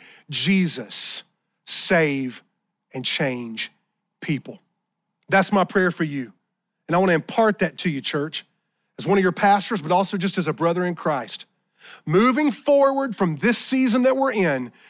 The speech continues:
we have felt the Spirit change us. He's blowing the wind into our sails. And we're gonna do Sundays, and we're gonna do Sundays well. But we're not going to settle for Sundays only. We will use our homes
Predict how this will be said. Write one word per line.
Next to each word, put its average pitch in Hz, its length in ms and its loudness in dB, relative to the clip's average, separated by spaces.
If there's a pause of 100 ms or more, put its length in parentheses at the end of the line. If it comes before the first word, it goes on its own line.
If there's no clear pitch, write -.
(260)
we 196 220 2
have 175 140 4
felt 233 440 0
the 240 80 2
Spirit 196 500 0
change 196 540 2
us. 117 320 -6 (260)
He's 180 240 2
blowing 220 500 4
the 254 60 2
wind 247 400 4
into 233 220 2
our 220 120 2
sails. 160 600 -2 (280)
And 151 100 2
we're 214 100 4
gonna 202 140 4
do 202 260 4
Sundays, 247 680 2
and 175 100 0
we're 202 80 2
gonna 202 140 2
do 190 160 2
Sundays 196 500 2
well. 147 440 2 (260)
But 156 100 -2
we're 180 140 4
not 208 560 2
going 214 400 4
to 185 100 -6
settle 185 600 2
for 156 180 -6
Sundays 185 760 0 (120)
only. 139 460 2 (840)
We 202 360 2
will 226 300 4
use 208 380 0
our 185 200 4
homes 151 680 -2